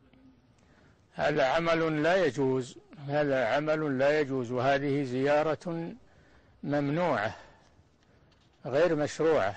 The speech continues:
إن كان يريد التبرك بالقبور وطلب الحوائج من القبور فهذا شرك،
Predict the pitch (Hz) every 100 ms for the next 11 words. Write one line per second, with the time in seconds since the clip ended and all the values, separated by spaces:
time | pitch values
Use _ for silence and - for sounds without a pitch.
0 | - 139 131 151 165 156 135 135 156 160
1 | 147 - 147 151 151 139 - 131 139 -
2 | 131 151 147 135 110 139 147 135 139 -
3 | 147 147 151 135 143 139 131 - 127 175
4 | 202 202 202 214 190 - 226 156 -